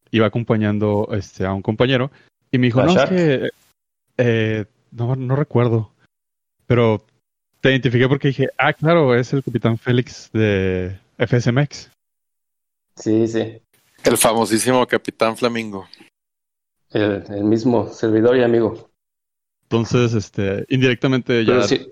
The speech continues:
Speaker 1: teníamos la oportunidad de conocernos.
Speaker 2: Sí me acuerdo, este, de esa vez que fuiste, porque en Juárez era una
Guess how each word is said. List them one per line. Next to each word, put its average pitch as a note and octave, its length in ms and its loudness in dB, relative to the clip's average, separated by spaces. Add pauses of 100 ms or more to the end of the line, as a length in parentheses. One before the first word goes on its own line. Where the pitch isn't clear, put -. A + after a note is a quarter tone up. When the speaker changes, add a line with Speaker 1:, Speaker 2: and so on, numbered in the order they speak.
Speaker 1:
teníamos A2+ 300 0
la A2+ 60 -4
oportunidad G#2+ 340 -4
de G#2+ 60 -2
conocernos. G2 600 -4 (600)
Speaker 2:
Sí C3 200 0
me D3 120 4
acuerdo, C3+ 840 2
este, G2 680 -4 (920)
de G#2+ 220 0
esa A2+ 200 0
vez A#2 220 2
que G2 160 0 (680)
fuiste, A#2 720 -2 (560)
porque A2 420 2
en G2+ 180 0
Juárez A#2+ 360 2
era A2 600 2 (380)
una A2 600 0